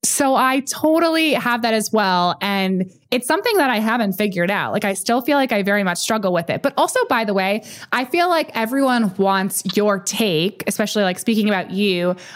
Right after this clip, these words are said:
on the experiences that you're currently going through. Like, I love when you talk about the motherhood stuff 'cause it's still you and, like, that person that we all resonated with when you were on Vanderpump Rules and, like, that am-, like, evolution. But, like, now it's your take on this side of things and this part of your life. I love it.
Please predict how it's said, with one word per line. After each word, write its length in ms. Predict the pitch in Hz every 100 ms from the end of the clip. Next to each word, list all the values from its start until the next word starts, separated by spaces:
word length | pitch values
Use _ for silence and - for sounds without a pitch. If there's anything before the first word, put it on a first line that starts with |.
| -
on 240 | 240 254 262
the 100 | 233
experiences 560 | 233 247 233 226 226
that 160 | 226 202
you're 260 | 202 208 202
currently 400 | - 214 196 185
going 340 | 185 185 175
through. 140 | 175 147
Like, 140 | 175
I 160 | 208 233
love 260 | 254 247
when 80 | 254
you 80 | 262
talk 200 | 262 262
about 160 | 262 254
the 60 |
motherhood 380 | 247 240 247 247
stuff 220 | 262 254
'cause 100 | 247
it's 140 | 220 -
still 340 | 262 285 302
you 420 | 196 185 190 214
and, 80 | 226
like, 140 | 196 185
that 180 | 170 -
person 340 | 185 180 214
that 140 | 185
we 120 | 190 185
all 260 | 170 175
resonated 520 | 175 175 185 190 202 202
with 220 | 208 208
when 140 | 190
you 100 | 180
were 100 | 180
on 120 | 175
Vanderpump 500 | 185 185 180 202 185
Rules 280 | 196 202 202
and, 80 | 196
like, 180 | 165 175
that 180 | 175 180
am-, 240 | 180 180 -
like, 140 | 185 185
evolution. 760 | 180 180 175 175 - 277 320 359 - - -
But, 100 | 240
like, 280 | 240 240
now 200 | 226 214
it's 160 | 254 -
your 120 | 247
take 400 | - 240 226 226 -
on 260 | 208 208
this 240 | 185 311 -
side 320 | 180 143 139
of 100 | 180
things 420 | 170 139 123 196
and 260 | - 214 208
this 180 | 285 330
part 220 | 208 156
of 100 | 151
your 140 | 156
life. 200 | 104 190 -
I 120 | 359
love 220 | 294 185 -
it. 220 | -